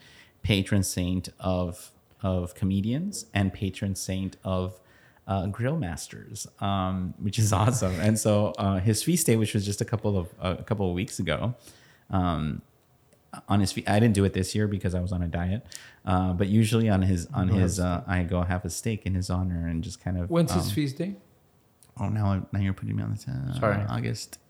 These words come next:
Speaker 1: August tenth, August eighth. It's early August.
Speaker 2: And we just came off San Augustin's feast day too.
Speaker 1: Yeah, a couple,
Speaker 2: Last
Speaker 1: like, last Saturday?
Speaker 2: Yeah, last Saturday.
Speaker 1: Mm-hmm. Well, by the time this airs, it'll be, like, two or three Saturdays ago.
Speaker 2: But no, that's awesome.
Speaker 1: Yeah,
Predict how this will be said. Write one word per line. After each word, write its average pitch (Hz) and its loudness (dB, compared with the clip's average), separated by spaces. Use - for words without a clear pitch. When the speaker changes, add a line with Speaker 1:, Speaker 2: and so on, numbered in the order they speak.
Speaker 1:
August 120 -6
tenth, 139 -2
August 120 -4
eighth. 127 -4
It's 120 -6
early 127 6
August. 92 4
Speaker 2:
And 147 4
we 143 6
just 131 0
came 131 2
off 123 2
San - -2
Augustin's 113 -4
feast 127 -2
day 92 -2
too. 95 -4
Speaker 1:
Yeah, 131 4
a 120 -4
couple, 113 0
Speaker 2:
Last 107 4
Speaker 1:
like, 104 2
last 107 2
Saturday? 123 2
Speaker 2:
Yeah, 123 2
last 104 -2
Saturday. 101 -2
Speaker 1:
Mm-hmm. 104 -4
Well, 98 2
by 92 0
the 92 0
time 98 0
this 92 0
airs, 90 0
it'll 90 -4
be, - -2
like, 92 -2
two - -12
or - -6
three - -6
Saturdays - -6
ago. 101 -4
Speaker 2:
But 120 0
no, 117 4
that's 117 -2
awesome. 90 -4
Speaker 1:
Yeah, 117 0